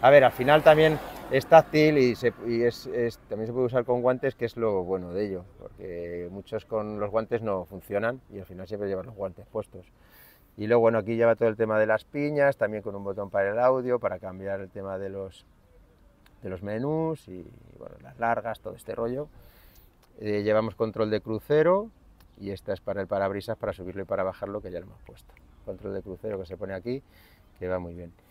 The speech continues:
Y luego llevamos aquí un botón para las luces antinieblas, como si fuese un coche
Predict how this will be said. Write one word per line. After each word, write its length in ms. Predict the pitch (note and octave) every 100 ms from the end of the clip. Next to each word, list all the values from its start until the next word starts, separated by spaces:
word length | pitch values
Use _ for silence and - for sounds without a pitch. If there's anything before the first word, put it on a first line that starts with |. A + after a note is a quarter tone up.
| _ _ _ _ -
Y 280 | A#2+ A#2 A#2
luego 280 | C3 C#3
llevamos 300 | C#3 C#3 C#3
aquí 180 | C#3+ C#3
un 100 | D3
botón 320 | C#3 C3 D3
para 300 | B2 G#2 G2+
las 80 | G2+
luces 600 | A2+ B2 - C3+ C3 B2
antinieblas, 920 | C3 B2+ C3+ C#3+ D#3+ F3 G3+ A#3 A3+ -
como 160 | F#2+ F2+
si 100 | F#2+
fuese 180 | A2+
un 80 | A#2+
coche 520 | A#2 D3 - G3 G#3